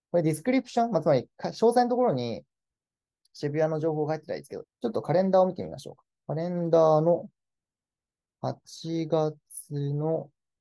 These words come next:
十七、あ、入ってますね、ショッピング。はい。あ、説明のところにちゃんと渋谷でショッピングって書いてますね。しっかりと撮れてますね。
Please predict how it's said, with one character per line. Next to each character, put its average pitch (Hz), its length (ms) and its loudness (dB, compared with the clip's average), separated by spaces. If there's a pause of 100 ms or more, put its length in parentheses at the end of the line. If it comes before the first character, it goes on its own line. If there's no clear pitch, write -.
(760)
十 139 260 -4
七、 135 200 -2
あ、 - 280 -2
入 190 120 -2
っ - 20 -6
て - 180 -8
ま 101 100 -10
す - 100 -14
ね、 117 100 -4
シ - 80 -8
ョ 113 40 0
ッ 98 60 -10 (100)
ピ - 120 -10
ン - 80 -12
グ。 - 100 -20 (240)
は - 80 -12
い。 - 140 -16
あ、 143 220 -2 (320)
説 147 200 2
明 170 80 6
の - 60 4
と 190 80 4
こ 196 40 4
ろ 170 40 6
に 139 40 2
ち - 40 2
ゃ 135 40 2
ん 135 40 0
と 139 80 0
渋 143 260 0
谷 160 120 6
で 165 60 4
シ 170 80 0
ョ 175 40 2
ッ - 40 -10
ピ 117 160 -8
ン 117 60 -6
グ 120 80 -4
っ 123 40 -8
て - 200 -14 (460)
書 170 60 4
い 156 80 0
て - 80 -8
ま - 120 -12
す - 100 -16
ね。 - 140 -16 (340)
し - 140 -18
っ - 40 -20
か 185 100 4
り 151 80 2
と - 180 -2
撮 - 100 0
れ 143 80 2
て 131 80 -2
ま - 80 -6
す - 100 -14
ね。 113 240 -6